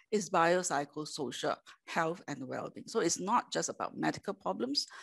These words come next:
but it's also very much about the social and the psychological well-being of the older person. It's about a seamless, integrated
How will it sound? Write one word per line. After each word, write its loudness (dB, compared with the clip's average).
but -4
it's 0
also 6
very 2
much 0
about -6
the -2
social 0
and 0
the -2
psychological 0
well-being 4
of -4
the -8
older 4
person. 2
It's 6
about 6
a 4
seamless, 6
integrated 4